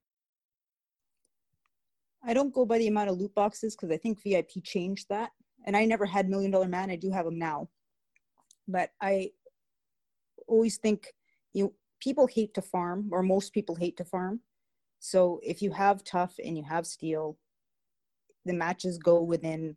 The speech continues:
less than a minute. And you still get normally six to thirteen loot boxes.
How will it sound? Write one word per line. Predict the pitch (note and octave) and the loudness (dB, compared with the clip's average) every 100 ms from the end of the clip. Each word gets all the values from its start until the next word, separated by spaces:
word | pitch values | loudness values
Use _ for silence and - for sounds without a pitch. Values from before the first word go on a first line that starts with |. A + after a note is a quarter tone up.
| _ | _
less | E3 E3+ - | -4 -2 -4
than | - E3+ | -6 -4
a | |
minute. | E3+ D#3 - - _ _ _ _ _ _ _ _ | -4 -4 -8 -14 _ _ _ _ _ _ _ _
And | E3 D#3 D#3 D3+ | -8 -6 -6 -8
you | D#3 | -8
still | - F#3+ | 2 4
get | F3+ - - | 4 0 -4
normally | - F3 F3 F3 E3+ | -8 -4 -2 -2 -6
six | - F3 - | -4 -6 -6
to | - | -8
thirteen | F3+ F3+ - G3+ F#3 | -2 -2 0 2 2
loot | E3 | 0
boxes. | D#3 D#3+ - D#3 D#3+ - - | 0 0 -4 -8 -8 -12 -12